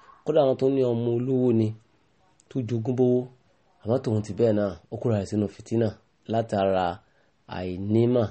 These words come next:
látara àìfarabalẹ̀ fún ọ̀rọ̀ àwọn àfáà, kó jòkó jẹ́ kó rí gbogbo nǹkan tí ń lọ. So náà ni pé ẹni tó bá wà lọ lè kú tó tẹ̀mí ayé rẹ̀ tán síbi pé ń tako lórí ni, irú ẹni yẹn maytata jahiliya ló kú o.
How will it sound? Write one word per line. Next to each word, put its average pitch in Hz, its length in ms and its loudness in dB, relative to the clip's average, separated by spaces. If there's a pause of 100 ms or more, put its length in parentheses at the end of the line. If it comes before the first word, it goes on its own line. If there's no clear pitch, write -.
látara 104 480 -2 (140)
àìfarabalẹ̀ 95 880 -4
fún - 240 -6
ọ̀rọ̀ 117 220 2
àwọn 95 260 -2
àfáà, 110 360 0 (720)
kó - 140 -10
jòkó 117 400 -6
jẹ́ 110 220 0
kó 110 160 -8
rí 113 100 0
gbogbo 107 180 0
nǹkan 104 200 -8
tí 107 120 -6
ń 104 100 0
lọ. 92 120 0 (640)
So - 120 -20
náà 175 160 4
ni 151 120 4
pé 160 160 2 (500)
ẹni 147 160 4
tó - 100 -14
bá 170 100 4
wà 151 140 6
lọ 151 120 4
lè 120 160 0 (240)
kú - 200 -10
tó 151 140 -2 (340)
tẹ̀mí 123 280 0
ayé 131 160 2
rẹ̀ 120 240 2
tán 151 180 -4 (360)
síbi 135 280 -2
pé 131 160 -4
ń 143 180 2
tako 131 340 -2
lórí 143 260 2
ni, 123 120 4 (500)
irú 120 180 -2
ẹni 117 280 4
yẹn 110 160 2 (240)
maytata 113 480 -4
jahiliya 98 540 0
ló 101 160 0
kú 110 200 -10
o. 98 200 0